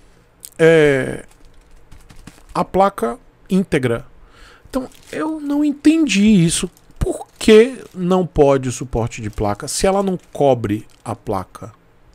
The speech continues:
Será que você explicou que é esse tipo de suporte de placa? Será que o agente, ele não entendeu como aquele suporte de, sei lá,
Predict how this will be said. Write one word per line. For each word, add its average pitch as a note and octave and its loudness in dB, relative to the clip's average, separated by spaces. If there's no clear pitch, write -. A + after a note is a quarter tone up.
Será B3 2
que G#3+ -2
você C#3+ -2
explicou - 0
que - 0
é - 2
esse F#3 8
tipo - -4
de C3 -8
suporte B2+ 0
de G#2+ -8
placa? C#3+ -2
Será A3 0
que - -6
o F#3 4
agente, C#3+ 0
ele C3 0
não C3+ -2
entendeu B2 -2
como A#2 -6
aquele A#2+ -4
suporte A#2+ -4
de, A2 -14
sei - -2
lá, F#3 4